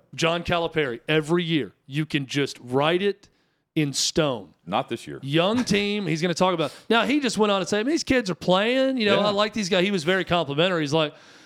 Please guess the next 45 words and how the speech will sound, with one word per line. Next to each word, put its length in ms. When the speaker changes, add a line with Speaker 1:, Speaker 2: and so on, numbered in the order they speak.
Speaker 1:
"We 100
got 180
guys 340
who 120
are 40
playing, 360
giving 180
us 80
great 280
minutes," 460
and, 260
uh, 60
he 100
was 140
complimentary 580
of 60
everyone, 500
but 240
that's 200
always 420
just 160
the, 160
"We 100
got 200
these 180
kids 340
out 200
here 220
that 120
are 60
just, 340
you 80
know, 80
just 220
kids." 640
Speaker 2:
Also 480
Speaker 1:
All 160
these 180
kids. 500
I'm 80
like, 160
"That 240
is 280
your 120
program." 540